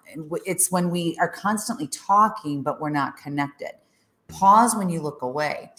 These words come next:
Now, when you're in person, if you're still, you're more the shifty eye, you're not comfortable for whatever reason, your, your past makes you not comfortable looking people dead in the eye,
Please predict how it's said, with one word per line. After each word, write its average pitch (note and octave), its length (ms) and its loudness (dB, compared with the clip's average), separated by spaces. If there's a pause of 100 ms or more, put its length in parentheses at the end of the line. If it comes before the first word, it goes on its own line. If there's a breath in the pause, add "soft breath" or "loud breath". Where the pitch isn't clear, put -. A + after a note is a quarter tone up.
(260 loud breath)
Now, F3 100 0
when F#3+ 160 2
you're A3+ 160 4
in G3 160 0
person, A#3 520 0
if C#3 160 -8
you're F3 180 0
still, E3 1080 2
you're F3 180 -2
more F3 240 0
the D#3 140 -4
shifty G#3+ 480 -2
eye, F3 420 6 (200)
you're F3+ 120 -2
not E3 280 2
comfortable G3 460 -2
for F3+ 180 -2
whatever D#3+ 640 -2
reason, E3 440 -4
your, C3+ 240 -4
your D#3 140 -4
past D3+ 520 2
makes E3+ 220 -6
you D#3+ 60 -10
not D#3 180 -6
comfortable D3+ 340 -8
looking C#3+ 240 -8
people C#3+ 240 -10
dead C#3 200 -6
in C#3+ 100 -6
the C3+ 100 -4
eye, D3+ 300 -4